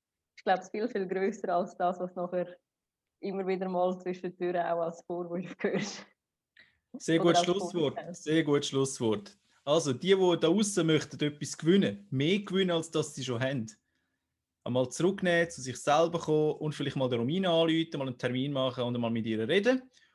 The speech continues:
Speaker 2: Oder uns anrufen, wie auch immer. Du findest alle Informationen, zum Beispiel ihre Webseite w w w romina reginold punkt com.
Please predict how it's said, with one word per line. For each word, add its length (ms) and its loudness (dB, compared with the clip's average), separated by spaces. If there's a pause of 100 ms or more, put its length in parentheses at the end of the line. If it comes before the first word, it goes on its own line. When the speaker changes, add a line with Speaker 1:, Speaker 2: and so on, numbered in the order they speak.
(100)
Speaker 2:
Oder 240 -2
uns 240 2
anrufen, 420 2
wie 100 2
auch 60 4
immer. 260 0
Du 280 -10
findest 340 -4
alle 160 0
Informationen, 760 -4
zum 160 -4
Beispiel 520 -2
ihre 240 -2
Webseite 540 -6
w 160 -4
w 120 -6
w 240 -2
romina 440 -4
reginold 760 -2
punkt 260 -8
com. 320 -2